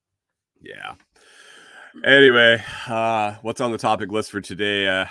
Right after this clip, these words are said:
I'm gonna talk guns at some point. I'm gonna talk about it. I posted up a short yesterday. I had a clarifying moment hike-, hiking to the top of this mountain numerous times yesterday.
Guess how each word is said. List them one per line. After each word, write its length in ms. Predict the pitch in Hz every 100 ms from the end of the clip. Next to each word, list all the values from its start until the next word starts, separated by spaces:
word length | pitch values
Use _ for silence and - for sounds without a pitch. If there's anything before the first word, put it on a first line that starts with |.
| -
I'm 100 | 120
gonna 140 | 190 214
talk 260 | 127 110
guns 640 | 85 101 104 107 101 - - _ _ -
at 80 |
some 240 | - 107 101
point. 420 | 92 90 90 90 _ -
I'm 140 | 85
gonna 340 | 87 85 82 76 _ _ _ _ _
talk 260 | 90 80
about 240 | - 78 80
it. 60 |
I 40 | 78
posted 400 | - 87 - 82
up 140 | 76
a 140 | 78 76
short 360 | - 87 82 -
yesterday. 500 | 80 - 80 80 78 _ _ _
I 640 | - 85 85 82 78 80 78 -
had 300 | - 92 90
a 260 | 87 85 80
clarifying 680 | - 104 98 - 90 85 82
moment 380 | 85 87 82 -
hike-, 220 | - 90 95 -
hiking 320 | 90 92 90
to 100 | 85
the 60 | 80
top 240 | 87 82
of 60 | 71
this 160 | 80 82
mountain 600 | 78 85 76 78 76 82 _
numerous 600 | 90 107 113 98 90 82
times 400 | 90 76 76 73
yesterday. 440 | 73 - 73 76